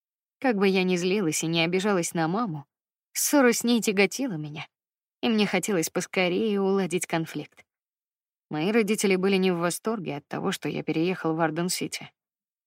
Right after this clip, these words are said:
Мы очень сильно поссорились с отцом и не разговаривали несколько месяцев. В течение первого курса я даже не ездил домой. В конце концов, он сдался и почти принял мой выбор.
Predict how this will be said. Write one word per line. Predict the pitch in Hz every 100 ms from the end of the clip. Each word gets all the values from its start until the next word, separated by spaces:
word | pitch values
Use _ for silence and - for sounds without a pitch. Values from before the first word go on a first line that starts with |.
| -
Мы | 190
очень | 226 220 202
сильно | 233 208 170
поссорились | 175 - 190 175 160
с | -
отцом | 160 - 196 202 170 -
и | 76
не | - 156
разговаривали | 156 156 170 185 165 170
несколько | 170 - 175 175
месяцев. | 170 208 - - - - _ _ _ _ _ _ _
В |
течение | - 160 156 156
первого | 151 151 156 151
курса | - 175 -
я | 98 -
даже | - 151 156
не | 156
ездил | 175 160 147
домой. | 165 175 170 170 _ _ _ _ _ _ _
В |
конце | 196 196 269
концов, | 220 262 -
он | 170
сдался | - 175 226 -
и | -
почти | - 135 -
принял | 156 190 240 165
мой | 151 151
выбор. | 147 151 -